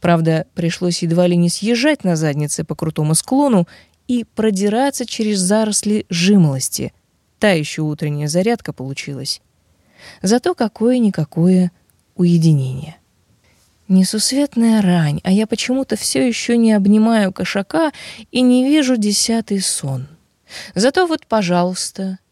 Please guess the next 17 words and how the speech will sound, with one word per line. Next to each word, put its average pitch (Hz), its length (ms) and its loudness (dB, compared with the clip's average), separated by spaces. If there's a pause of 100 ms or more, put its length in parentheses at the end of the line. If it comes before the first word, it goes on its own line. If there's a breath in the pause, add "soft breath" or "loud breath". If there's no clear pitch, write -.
(140)
пью 294 340 0
с - 180 -6
альфордовским 180 760 -2
сынком 349 560 0
в - 100 -8
каких-то 247 460 -2
кустах. - 640 -8 (640)
Киара 175 320 2
откинула 165 460 0
голову 233 480 0 (420 soft breath)
и 240 100 -2
меланхолично 247 800 0
пялилась 247 560 0
на 208 140 4
легонько 254 500 0
шелестящие 220 800 -2
веточки 202 640 0